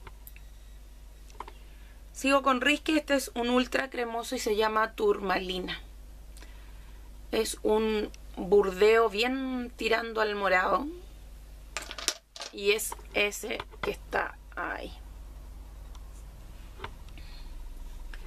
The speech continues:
Sigo con este también de la línea Bri-,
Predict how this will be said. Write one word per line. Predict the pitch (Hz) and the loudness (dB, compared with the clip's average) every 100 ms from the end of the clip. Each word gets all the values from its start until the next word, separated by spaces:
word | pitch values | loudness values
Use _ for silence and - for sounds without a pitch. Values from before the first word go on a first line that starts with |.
| - - - - - - - | -8 -8 -10 -10 -10 -12 -10
Sigo | - 285 285 | -2 4 6
con | 294 269 | 6 4
este | 247 254 | 4 4
también | 226 202 196 | 4 4 4
de | 202 | 6
la | 208 | 6
línea | 208 208 208 | 6 4 4
Bri-, | 196 196 | 2 -2